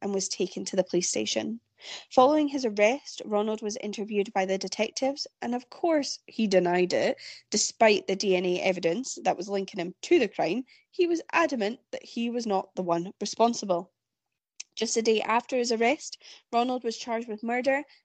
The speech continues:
and his plea hearing, he obviously pleaded not guilty, and so the ca-, case went to trial.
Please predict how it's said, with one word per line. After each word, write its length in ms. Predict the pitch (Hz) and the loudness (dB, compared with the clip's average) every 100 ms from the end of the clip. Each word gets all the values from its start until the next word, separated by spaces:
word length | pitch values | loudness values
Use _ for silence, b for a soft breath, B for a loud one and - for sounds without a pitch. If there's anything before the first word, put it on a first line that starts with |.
| - | -6
and 140 | 196 | -4
his 120 | 180 | -4
plea 240 | - 311 311 | -4 -2 0
hearing, 420 | 302 262 262 262 _ _ | 0 0 0 -4 _ _
he 160 | _ - | _ -2
obviously 280 | 277 262 254 | -2 -2 -6
pleaded 320 | 247 226 202 | -4 -2 -2
not 200 | 196 220 | -4 -2
guilty, 540 | 302 320 - 247 277 _ _ _ | 0 0 2 0 0 _ _ _
and 100 | 262 | -8
so 100 | 277 | -4
the 120 | 269 | -4
ca-, 360 | - 202 196 - | -4 -4 -6 -8
case 300 | - 185 185 | -2 -2 0
went 160 | 196 185 | -4 -4
to 100 | 196 | -6
trial. 460 | - 180 185 202 | -4 -4 -4 -8